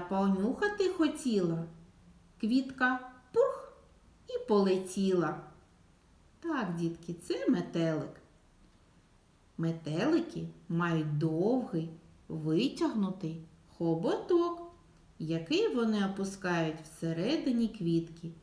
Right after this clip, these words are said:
і п'ють солодкий сік. Любить метелик відкриті квіти, щоб сісти на них і бачити, що відбувається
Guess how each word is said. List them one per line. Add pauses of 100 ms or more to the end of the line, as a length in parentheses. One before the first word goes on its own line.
(380)
і
п'ють
солодкий
сік. (2000)
Любить
метелик (120)
відкриті
квіти, (480)
щоб
сісти
на
них (300)
і
бачити, (160)
що
відбувається